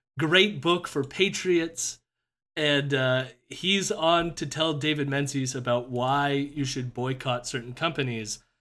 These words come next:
because we're going to cancel the cancel culture.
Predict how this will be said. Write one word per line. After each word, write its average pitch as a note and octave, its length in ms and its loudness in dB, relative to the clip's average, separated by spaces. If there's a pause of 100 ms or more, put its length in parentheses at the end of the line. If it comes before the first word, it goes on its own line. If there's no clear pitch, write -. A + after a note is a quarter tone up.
(400)
because B2+ 480 -2
we're C3 460 0 (260)
going D3 240 4
to B2+ 80 -4
cancel D3+ 540 0
the C3 120 -4
cancel D3 380 -2
culture. - 380 -10